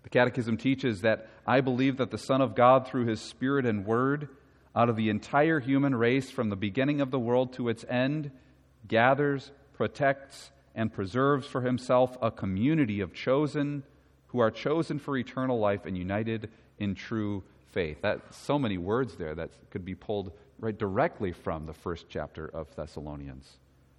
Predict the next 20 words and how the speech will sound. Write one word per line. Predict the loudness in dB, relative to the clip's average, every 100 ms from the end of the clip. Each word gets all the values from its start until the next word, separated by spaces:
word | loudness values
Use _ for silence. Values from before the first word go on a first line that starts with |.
| _ -20 _ _ _ _ _ _ _ _
That | -2 -2 -2
the |
Spirit | -10 -14 -2 2 4 2 -4 -18 -20 _ _ _ _ _ _
is, | 0 0 -4 -18 _ _ _ _ _ _ _ _ -4
is | -4 -4 -8
gathering | -2 2 4 4 0 -2 -4 -6 -10 -16 _ _ -8
protecting | -8 -2 -2 -2 -2 -2 0
and | -2 -4
preserving | -4 -4 -2 -2 -2 -6 -10 -16 _ _
a | -14
community | -8 -4 0 2 2 -2
chosen | -4 -2 -2 -2 -6
for | -6
eternal | -8 -6 -6 -4 -4 -4
life, | -4 -8 -10
and | -8
that's | -10
happening | -4 -2 -2 -2 -4
in | -4
Thessalonica. | -6 -8 -8 -8 -8 -10 -14